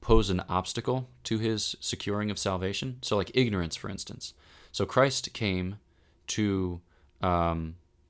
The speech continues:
kind of disabuse us of our ignorance.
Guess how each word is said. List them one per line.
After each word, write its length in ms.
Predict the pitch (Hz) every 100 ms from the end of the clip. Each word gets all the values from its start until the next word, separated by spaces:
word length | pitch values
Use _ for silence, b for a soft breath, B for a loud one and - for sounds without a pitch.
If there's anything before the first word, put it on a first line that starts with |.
| -
kind 200 | 101 87
of 180 | 76 98
disabuse 640 | 107 98 80 101 101 87
us 220 | 90 -
of 160 | 92 -
our 240 | 98 104
ignorance. 600 | 87 87 - 101 - -